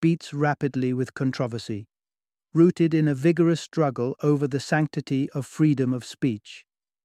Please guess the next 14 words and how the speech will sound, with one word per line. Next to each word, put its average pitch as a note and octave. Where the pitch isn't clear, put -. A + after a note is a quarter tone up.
At E3+
the D#3+
heart D#3+
of C3+
this C#3
struggle, A#2+
we D3
find C#3+
a C3+
formidable D#3
force, A2
the C3
political D3+
left, A#2+